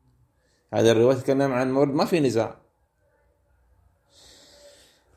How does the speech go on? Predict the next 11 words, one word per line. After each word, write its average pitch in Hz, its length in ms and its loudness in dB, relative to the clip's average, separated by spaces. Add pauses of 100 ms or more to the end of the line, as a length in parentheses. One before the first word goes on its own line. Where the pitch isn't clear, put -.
(180)
فالآن 143 580 4
هل 170 260 2
يمكن 180 300 4
نجيب 131 340 0
على 110 160 2
ذلك 110 380 0
بأنه 113 720 -2 (420)
لدينا 139 500 2
موردان، 110 640 2 (360)
مورد 127 380 0
نزاع 135 680 2